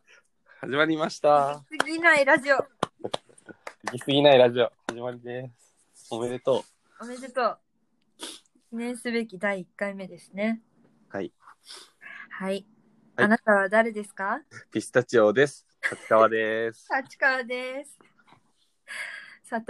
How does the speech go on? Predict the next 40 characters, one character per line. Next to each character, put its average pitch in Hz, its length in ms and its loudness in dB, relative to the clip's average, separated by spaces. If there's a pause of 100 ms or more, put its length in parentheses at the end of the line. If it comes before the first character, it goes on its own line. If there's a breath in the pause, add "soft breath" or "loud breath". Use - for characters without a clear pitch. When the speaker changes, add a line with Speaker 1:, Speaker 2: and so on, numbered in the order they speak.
(140)
Speaker 2:
藤 214 80 -6
さ 214 140 -4
ん 202 120 -10
で 277 160 0
す。 - 320 -20 (580)
Speaker 1:
は 107 180 -10
い。 107 120 -10 (160)
佐 92 120 -18
藤 101 280 -4
さ 120 160 -2
ん、 120 80 -8 (180)
よ 92 120 -8
ろ 92 80 -6
し - 80 -18
く - 80 -8
お - 20 0
願 95 360 -2
い 98 40 -6
い - 20 -12
た - 120 -4
し - 120 -12
ま 113 140 0
す。 - 100 -4
Speaker 2:
は 123 80 6
い。 208 120 0
お 214 40 -8
願 240 200 -2
い 240 40 -6
し 247 140 -12
ま 233 420 -2
す。 - 240 -20 (1500)
じ 196 60 -16
ゃ 185 360 0
あ。 - 40 4 (460)
Speaker 1:
は 107 180 -8
い。 104 100 -8 (2000)
Speaker 2:
自 214 140 -10
己 220 40 -16
紹 226 280 -4
介？ 202 320 -4